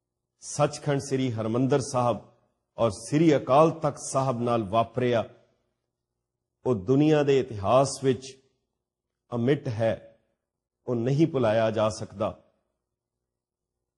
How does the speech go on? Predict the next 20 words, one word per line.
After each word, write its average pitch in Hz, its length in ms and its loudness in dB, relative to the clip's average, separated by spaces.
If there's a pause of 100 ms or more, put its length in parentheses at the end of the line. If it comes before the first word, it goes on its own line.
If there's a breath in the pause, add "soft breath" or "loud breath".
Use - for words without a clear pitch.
(640)
ਲਮਹੋਂ 120 460 0
ਨੇ 117 300 -2
ਖਤਾ 117 380 -2
ਕੀ 113 300 -6
ਹੈ, 107 440 -6 (180)
ਸਦੀਆਂ 117 540 -2
ਨੇ 110 120 -2
ਸਜ਼ਾ 98 380 -6
ਪਾਈ 95 380 -10
ਹੈ। 90 220 -18 (920)
ਇਹ 135 240 0
ਉਹ 147 180 2
ਇਤਿਹਾਸ 120 600 2
ਦਾ 120 400 0 (280)
ਉਹ 175 260 4
ਘੱਲੂਘਾਰਾ 127 640 2
ਹੈ, 120 480 -2 (240)
ਉਹ 208 140 8
ਸਾਕਾ 143 540 4
ਹੈ, 123 460 0